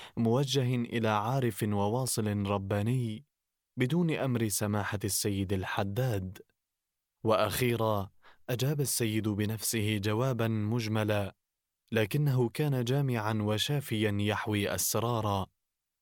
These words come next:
مما بعث السرور والبهجة في نفس آية الله وارتياح الحاضرين وابتهاجهم. انتهى الهامش. وكانت فترة التوقف في همدان تسعة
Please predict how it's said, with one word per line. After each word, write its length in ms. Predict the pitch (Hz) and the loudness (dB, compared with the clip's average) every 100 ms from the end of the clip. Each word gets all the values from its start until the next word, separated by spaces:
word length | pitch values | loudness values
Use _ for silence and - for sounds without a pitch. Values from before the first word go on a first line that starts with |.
| _ | _
مما 280 | 151 143 113 | 0 2 2
بعث 380 | 104 110 104 110 | 2 2 2 -2
السرور 560 | 98 - 117 131 143 | -2 0 0 0 0
والبهجة 720 | 123 117 107 107 101 104 98 101 | 0 0 0 -2 -2 -2 0 -2
في 160 | 101 | -2
نفس 340 | 98 95 - - | -2 -2 -2 -4
آية 380 | 98 101 98 95 | -2 -2 -2 -2
الله 500 | 101 101 120 123 101 - _ _ _ - | -4 -2 0 -2 -4 -10 _ _ _ -2
وارتياح 600 | 117 113 127 143 147 - | 0 0 -2 -2 -2 -2
الحاضرين 720 | 123 - 123 113 120 123 104 | -2 -2 0 0 0 0 0
وابتهاجهم. 1300 | 104 101 95 - 98 113 104 104 90 98 95 92 80 - _ _ _ - - _ - | 0 -2 -2 -4 -2 0 -2 -2 -2 0 0 -2 -6 -12 _ _ _ -20 -20 _ -4
انتهى 420 | 110 98 110 92 | -2 0 0 0
الهامش. 800 | 98 90 113 117 98 90 - - _ _ _ _ _ _ _ _ _ _ _ _ _ _ _ _ _ _ _ _ - | -2 -2 0 0 -2 -2 -4 -8 _ _ _ _ _ _ _ _ _ _ _ _ _ _ _ _ _ _ _ _ -2
وكانت 540 | 110 107 139 127 120 | 0 2 2 2 2
فترة 440 | - 160 170 165 156 | 0 0 0 0 -2
التوقف 600 | 147 117 113 - 113 113 | 2 2 2 -2 -2 -2
في 280 | 101 107 | 0 0
همدان 720 | 98 107 107 120 135 123 117 110 _ - | 0 0 0 0 2 0 -2 -4 _ -6
تسعة 380 | 160 - 113 | -2 0 0